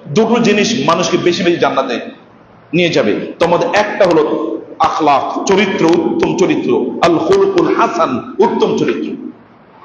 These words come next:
রাসূলুল্লাহ সাল্লাল্লাহু আলাইহি ওয়াসাল্লাম বলেছেন, "কিয়ামতের দিন আমার সবচেয়ে নিকটবর্তী জান্নাতে থাকবে তারাই,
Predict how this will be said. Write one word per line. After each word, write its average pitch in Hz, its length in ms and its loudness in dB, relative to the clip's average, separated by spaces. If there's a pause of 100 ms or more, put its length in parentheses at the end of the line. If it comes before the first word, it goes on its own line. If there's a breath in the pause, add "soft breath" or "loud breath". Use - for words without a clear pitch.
(600 loud breath)
রাসূলুল্লাহ 254 400 2
সাল্লাল্লাহু 247 180 2
আলাইহি 247 280 2
ওয়াসাল্লাম 285 200 2
বলেছেন, - 0 - (560 loud breath)
"কিয়ামতের 233 540 2
দিন 190 500 -2
আমার 214 360 4 (180)
সবচেয়ে 226 460 2
নিকটবর্তী 208 720 2
জান্নাতে 190 440 2
থাকবে 175 280 0
তারাই, 165 360 2